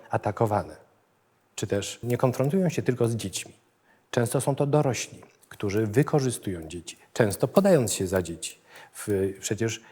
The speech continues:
sieć teoretycznie jest anonimowa, a tak naprawdę ślady można, y, zidentyfikować. One prowadzą do poszczególnych osób. Więc w przypadku osób dorosłych, w zależności od kwalifikacji, czyli tego, co zostało zrobione,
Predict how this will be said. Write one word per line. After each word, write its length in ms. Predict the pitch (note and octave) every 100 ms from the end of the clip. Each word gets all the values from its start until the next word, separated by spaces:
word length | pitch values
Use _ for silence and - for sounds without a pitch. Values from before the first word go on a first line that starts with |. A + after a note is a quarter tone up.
| -
sieć 320 | - B2+ - -
teoretycznie 680 | C3+ C3+ C#3 B2+ D3+ -
jest 120 | C#3
anonimowa, 560 | C#3 C#3 C#3+ A#2 E2 E2 _
a 60 | F#2+
tak 200 | E2+ F#2
naprawdę 420 | F#2 C#3+ A2 F2 - _ _ _ _
ślady 460 | - - G2+ B2 B2
można, 440 | G#2+ G#2+ A#2+ B2 B2 _ A2+ G#2+ G#2+ G#2+ A2 A2+ A#2+
y, 40 |
zidentyfikować. 840 | B2+ B2+ C3+ C#3 D#3 D3 G#2 F#2+ - -
One 260 | - C#3+ C#3+
prowadzą 580 | D3 D3 D#3 A2 G2
do 100 | F#2
poszczególnych 680 | F#2+ F#2+ - G2+ F#2 F2+ F2
osób. 380 | E2 - A2 - - - - -
Więc 180 | G#2+ G#2
w 120 | G#2
przypadku 420 | - A2+ A#2 -
osób 220 | A2+ B2+
dorosłych, 520 | A2 G#2 F2 - C3 - - -
w 60 |
zależności 640 | A2 C3 D3 C#3+ D#3 C#3+ -
od 100 | D#3+
kwalifikacji, 720 | - D#3 D#3 F3+ F3+ E3+ D#3+
czyli 200 | - A#2+
tego, 300 | - F3+ F3
co 200 | E3 E3
zostało 340 | D3+ - D#3+ D3+
zrobione, 460 | D3+ C#3 A2+ G2